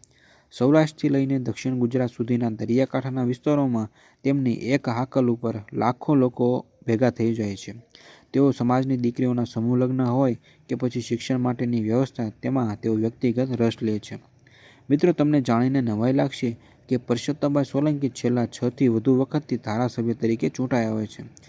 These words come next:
મિત્રો, પક્ષ કે પાર્ટી ગમે તે હોય, પરંતુ આ બેઠક ઉપર ભાઈનું નામ જ કાફી છે.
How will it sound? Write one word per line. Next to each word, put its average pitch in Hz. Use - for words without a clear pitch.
મિત્રો, 160
પક્ષ -
કે 143
પાર્ટી 131
ગમે 123
તે 131
હોય, 110
પરંતુ 139
આ 135
બેઠક 131
ઉપર 123
ભાઈનું 117
નામ 117
જ 135
કાફી 113
છે. 107